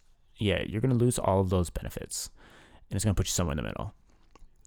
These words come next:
You're gonna lose the loan for, that was three percent,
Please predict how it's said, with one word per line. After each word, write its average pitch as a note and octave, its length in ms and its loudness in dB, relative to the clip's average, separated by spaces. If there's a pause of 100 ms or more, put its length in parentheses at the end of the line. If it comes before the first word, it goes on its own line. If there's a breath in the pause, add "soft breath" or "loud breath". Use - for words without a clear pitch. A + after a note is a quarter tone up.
(2000 soft breath)
You're G2 120 -4
gonna F2+ 140 0
lose A2 260 2
the D#3+ 60 2
loan G#2+ 360 4
for, - 220 -14
that F#2 120 -2
was F#2+ 120 -2
three A2+ 120 0
percent, F#2+ 400 -4